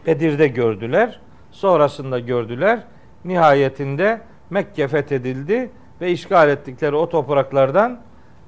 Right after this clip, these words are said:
efendim, e, gerçek sahiplerinin topraklarla buluşmasıyla da sabah akşam Firavun'un adamları gibi ateşe sunuldular.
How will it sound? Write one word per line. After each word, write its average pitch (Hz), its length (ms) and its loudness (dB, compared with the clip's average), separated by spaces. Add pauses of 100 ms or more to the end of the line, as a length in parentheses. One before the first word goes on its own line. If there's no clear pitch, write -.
efendim, 151 640 -4 (420)
e, 127 280 -2 (600)
gerçek 170 400 2
sahiplerinin 147 1000 2 (260)
topraklarla 143 800 0
buluşmasıyla 139 800 -4
da 214 240 -2 (300)
sabah 165 380 2
akşam 190 460 2 (360)
Firavun'un 151 460 0
adamları 139 540 -2
gibi 156 400 -6 (320)
ateşe 170 460 0
sunuldular. 135 640 -2